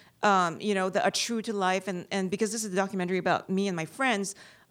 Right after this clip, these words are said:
I was so concerned that we had to have, we had to reflect how, how things are and how my relationships with my friends are and how it was that we got to make this film when we were nineteen and what kind of personality I was,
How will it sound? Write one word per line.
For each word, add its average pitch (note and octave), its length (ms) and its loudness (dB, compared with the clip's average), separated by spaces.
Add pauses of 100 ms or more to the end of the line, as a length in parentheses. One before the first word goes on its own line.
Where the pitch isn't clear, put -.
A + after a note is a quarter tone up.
I G3+ 120 4
was G3 180 4
so G3+ 580 0 (200)
concerned G3+ 460 -2
that F3 140 -2
we F#3 140 0
had G3+ 300 -4
to F#3+ 120 -6
have, F#3 380 -2 (400)
we A#3+ 120 2
had C#4 140 0
to C4 60 -8
reflect A#3+ 360 0
how, G3+ 220 2 (180)
how G#3 100 0
things G3+ 260 -4
are D#3+ 240 0
and F#3+ 140 -2
how G#3 220 2
my G3+ 140 0
relationships F3+ 600 -4
with E3+ 80 -10
my F3 120 -4
friends B3+ 300 -2
are G#3 300 2 (380)
and F#3+ 120 -2
how G3+ 180 2
it - 60 -4
was F#3 300 0
that - 140 -6
we F3+ 80 -2
got F3 240 -4
to F#3 60 -8
make F3+ 160 -4
this - 180 -6
film C4 180 2
when G3+ 100 0
we F3+ 40 -2
were E3+ 80 -4
nineteen F#3 360 -6
and E3+ 80 -2
what E3 120 -6
kind G3 100 -8
of E3 80 -8
personality F3+ 480 -6
I D#3 60 -6
was, G#3+ 260 -2